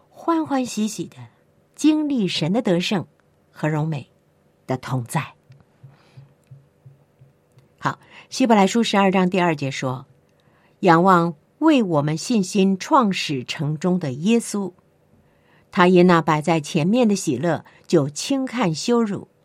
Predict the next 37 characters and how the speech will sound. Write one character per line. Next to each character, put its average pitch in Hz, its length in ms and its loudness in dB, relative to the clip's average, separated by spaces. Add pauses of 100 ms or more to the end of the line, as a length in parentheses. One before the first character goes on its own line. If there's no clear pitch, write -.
(340)
忍 160 260 4
受 165 220 0
了 139 220 -4
十 - 340 -4
字 185 140 -4
架 226 180 -2
的 165 80 -4
苦 151 220 -12
难， 165 260 -4 (640)
便 175 160 8
坐 175 220 2
在 156 200 -2
神 170 360 0
宝 131 340 2
座 190 260 -2
的 127 220 -8 (100)
右 208 540 0
边。 135 320 -4 (2000)
希 - 160 -2
伯 349 100 2
来 233 140 2
书 269 200 -4
的 254 100 -2
作 269 180 -2
者 160 140 -6
教 220 180 -4
导 170 140 -4
我 160 120 -8
们 127 200 -12 (340)
要 247 220 2
仰 175 640 0
望、 233 200 -4 (280)
抬 226 520 2
起 147 460 -4
头 160 320 -6
来 165 240 -6
看， 220 340 -6